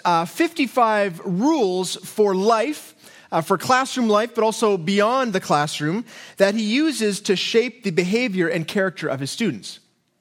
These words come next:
His rules are very thorough. I'm gonna read a few for you. Uh, here is Rule twenty-six. Do not save seats in the lunchroom. If someone wants to sit down, let him or her.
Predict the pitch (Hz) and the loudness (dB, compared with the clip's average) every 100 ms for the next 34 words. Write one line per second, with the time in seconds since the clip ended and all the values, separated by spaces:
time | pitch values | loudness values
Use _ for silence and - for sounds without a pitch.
0 | _ _ _ _ _ _ - - - - | _ _ _ _ _ _ -20 -20 -10 -4
1 | 147 165 214 170 147 156 151 147 107 92 | -2 0 0 0 0 -2 -2 -4 -4 -10
2 | _ _ _ _ - 131 143 151 143 120 | _ _ _ _ -10 -4 -2 -2 -4 -10
3 | - 98 80 _ - - - _ 113 123 | -10 -12 -12 _ -20 -20 -20 _ -4 0
4 | 208 247 185 208 214 - 196 180 175 127 | 0 0 0 0 0 -2 -2 0 0 -2
5 | - - - _ _ - - _ _ _ | -6 -10 -14 _ _ -20 -20 _ _ _
6 | _ - 165 214 247 302 - - 254 262 | _ -4 0 2 2 0 -4 0 0 0
7 | 208 - 240 233 - - 220 220 226 - | -2 -2 -2 -2 -2 -2 2 2 0 -2
8 | 175 113 90 - _ _ - _ - 165 | -4 -4 -10 -20 _ _ -20 _ -6 0
9 | 247 262 247 240 233 208 262 190 202 175 | 2 2 2 0 -2 -2 0 2 2 2
10 | 208 214 180 202 208 - 170 202 165 151 | -2 0 2 2 2 -4 -2 0 0 0
11 | 123 95 | -2 -6